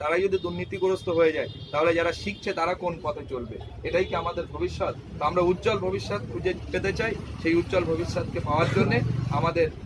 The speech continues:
বৃহত্তম আন্দোলন। আগামীতে যদি কোনো সিদ্ধান্ত কমিটি না নেয় এবং যে ভুয়ো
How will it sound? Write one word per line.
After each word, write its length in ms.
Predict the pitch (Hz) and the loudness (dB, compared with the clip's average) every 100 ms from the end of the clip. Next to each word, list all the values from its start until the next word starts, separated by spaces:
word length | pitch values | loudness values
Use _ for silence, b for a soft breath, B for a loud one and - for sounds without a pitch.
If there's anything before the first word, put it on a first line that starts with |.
| - | -8
বৃহত্তম 420 | - 170 - 190 180 170 | 4 4 4 2 0 0
আন্দোলন। 340 | 175 202 240 233 - - - 160 | 4 6 6 2 -4 -6 -2 2
আগামীতে 360 | 185 214 220 214 | 4 4 2 0
যদি 140 | 196 190 | 0 0
কোনো 120 | 185 185 | 0 -2
সিদ্ধান্ত 380 | - 170 180 196 180 | -2 -2 0 0 -2
কমিটি 280 | 165 175 175 170 | -2 -2 -2 0
না 40 | 170 | 2
নেয় 140 | 185 175 | 2 4
এবং 120 | 180 175 | 2 2
যে 60 | 170 - | -2 -2
ভুয়ো 280 | 156 196 | 0 2